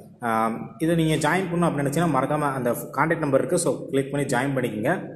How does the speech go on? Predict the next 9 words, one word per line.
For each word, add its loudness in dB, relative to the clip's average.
So, 2
கம்பெனியோட 6
லீகல் 8
டாக்குமெண்ட்ஸ்லாம் 6
பார்த்துக்குங்க. 6
பார்த்தீங்கன்னா 4
உங்களுக்கு 2
புரியும். 4
So, 4